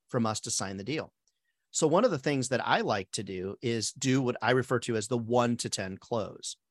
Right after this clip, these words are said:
So let's just say, Henry, you came in, you looked at our facility. I was thinking of selling you some type of membership. Before I ask you, "Do you want to be a member?" a lot of times what I'll say is, "So now that you've seen everything, Henry, on a scale of one to ten,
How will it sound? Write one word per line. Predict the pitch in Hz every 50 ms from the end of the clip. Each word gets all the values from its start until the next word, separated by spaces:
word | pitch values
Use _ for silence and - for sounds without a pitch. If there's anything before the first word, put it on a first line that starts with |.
| _ _ _ _ _ _ _ _ _ _ _
So | - - 160 143 139 135 139 -
let's | 131 156 185 -
just | 180 - -
say, | 151 131 113
Henry, | 120 131 127 127 127 117
you | 117 117
came | - - 123 110 113 131
in, | 143 143 143 139 135
you | 113 117 113
looked | 110 120 117 - 127
at | 113
our | 101 101
facility. | 98 - 104 - - - 139 127 123 123 117 120 117 113 120 - _ _ _ _ _ -
I | 113 117
was | 113 - -
thinking | - 117 101 107 104
of | 98 -
selling | - 135 120 120 117 107
you | 110 104
some | - - 117 104
type | 101 - 107 98 - 95
of | 95 -
membership. | 107 107 110 117 120 123 113 - - 120 113 107 - _ _ _ _ _ _ _ _
Before | 135 131 131 - 196 220 208
I | 175 147 - -
ask | 127 139 151 147 - -
you, | 123 120
"Do | 110 135 147
you | 135 135
want | 127 131 127 117
to | 110
be | 113 110
a | 98 92
member?" | 98 110 123 139 160 147 113 90 82 90 - _ _ _ _ _ _ _ _ _
a | 123
lot | 139 156 170
of | 139
times | - 131 120 110 110
what | 110 104
I'll | 98 98
say | - - 127 139 160 120
is, | 98 90 90 95 - - _ _ _ _ _
"So | - - - 240 233 214 208 - - -
now | 170 202 247 302
that | 311 233
you've | 170 131 -
seen | - - - 233 277 311 262
everything, | 143 107 104 107 92 - 117 101 98
Henry, | 95 101 101 95 98 101 110 - - _ _ _ _ _
on | - 147
a | 156
scale | - - - - 240 262 254
of | 240 180 147
one | 147 151 151 147
to | - 160 135
ten, | - 117 92 69 - -